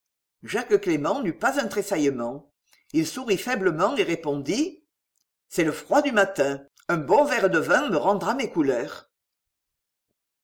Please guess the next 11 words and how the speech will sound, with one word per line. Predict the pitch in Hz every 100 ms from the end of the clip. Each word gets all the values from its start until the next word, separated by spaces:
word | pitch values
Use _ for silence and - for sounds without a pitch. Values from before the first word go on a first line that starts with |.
| _ _
La | 151
servante | - 226 202 240 294
lui | 226 170
apporta | - - 226
une | 262 208
bouteille | 147 143 165 202 285
dont | 196 175
il | 175 143
but | 135 262
la | 208
moitié. | 175 143 - 123 123 -